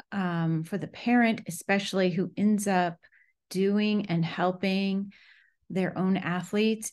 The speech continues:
in the recruiting process the most. And they were feeling so lost and confused that I started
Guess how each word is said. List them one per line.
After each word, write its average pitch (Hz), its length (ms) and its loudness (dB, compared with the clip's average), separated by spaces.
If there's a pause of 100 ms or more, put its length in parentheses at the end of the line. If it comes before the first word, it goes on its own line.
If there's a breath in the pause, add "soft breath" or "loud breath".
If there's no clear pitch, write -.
in 190 140 2
the 170 80 2
recruiting 170 520 0
process 165 540 -2
the - 100 -6
most. 175 600 0 (100)
And 190 180 2
they 185 100 2
were 180 120 2
feeling 190 480 -2
so 185 540 0
lost 175 460 0
and 190 100 0
confused 170 760 -4 (440 loud breath)
that 175 520 2
I 185 120 0
started 180 680 0